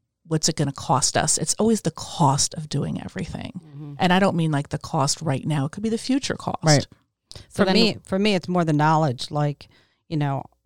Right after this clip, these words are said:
Speaker 2: working on, like, a P and L or a financial budget. I mean, I'm, I'm, I'm a creative person. I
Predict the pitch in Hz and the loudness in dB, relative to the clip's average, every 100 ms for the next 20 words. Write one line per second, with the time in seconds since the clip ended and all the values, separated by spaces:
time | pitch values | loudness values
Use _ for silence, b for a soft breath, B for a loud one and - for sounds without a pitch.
0 | 311 233 165 165 - 147 156 139 143 - | _ -14 -6 -4 0 0 0 -2 -4 -10
1 | 143 - 165 147 151 139 139 127 135 - | -10 -4 0 0 0 0 0 0 -2 -6
2 | - 147 147 147 135 143 143 127 - 156 | -4 0 0 -2 -4 -4 -2 -4 -4 -4
3 | 147 143 - 147 - - - - 208 185 | -4 -4 -4 -6 -8 -10 -16 -8 -2 -2
4 | 120 - 165 151 151 - 143 131 - - | -4 -8 -4 -2 -2 -4 -6 -4 -4 -4
5 | 165 | -4